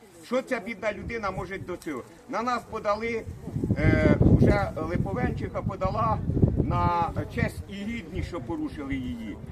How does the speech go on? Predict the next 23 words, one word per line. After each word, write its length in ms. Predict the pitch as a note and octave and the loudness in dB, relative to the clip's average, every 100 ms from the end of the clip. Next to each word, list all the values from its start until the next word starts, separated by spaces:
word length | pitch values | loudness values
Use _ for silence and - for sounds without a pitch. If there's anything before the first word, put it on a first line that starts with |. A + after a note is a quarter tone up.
| - - | -16 -8
І 120 | E3+ | -6
ми 80 | G#3 | -6
ходили 440 | G#3+ G#3+ G#3 G#3 | -6 -6 -6 -8
по 180 | - G3 | -8 -10
судах, 440 | G3+ G3+ G#3 F3+ - | -12 -6 -2 -2 -2
в 60 | |
Таращу, 680 | G#3 A3+ A3 G3 F#3+ - F3+ | -6 -4 0 0 -2 -6 -8
в 60 | F#3+ | -8
апеляційний, 840 | G#3 G3 F#3+ - G#3 G3+ B3 - - - - G#3+ - | -8 -8 -8 -8 -14 -10 -10 -12 -20 -20 -20 -14 -2
за 180 | G3 G3 | 0 0
оцю 300 | F#3+ F3+ A#3 | -4 -8 -12
ділянку. 680 | F#3 A3+ G#3+ D#3+ A#2+ - F#2 - - - | -10 -8 -8 -8 -10 -14 -20 -20 -20 -18
Отут 340 | C#3 - F#3+ F#3+ | -16 -14 -14 -12
ділянка 480 | G3 B3 A#3 - F3+ | -10 -10 -10 -10 -10
одна 240 | D#3 D#3+ | -10 -10
є, 180 | D3+ C3+ | -8 -8
яка 480 | D#3 D3+ G3 F#3+ E3 | -8 -4 -2 -2 -2
ми 180 | F3 | -6
звернулися 720 | E3 F3+ E3 F#3 F3+ D#3 F3+ D#3+ | -8 -8 -8 -8 -8 -8 -10 -10
до 140 | E3+ | -10
прокуратури, 840 | - D#3 D#3+ D#3 D3+ A#3+ G3+ D3 - - - | -12 -12 -8 -8 -8 -10 -10 -10 -12 -20 -8
і 80 | D3+ | -8
прокуратура 920 | - F3 - F3 E3+ A3+ A3 F#3 E3 | -6 -10 -6 -6 -6 -10 -6 -2 -2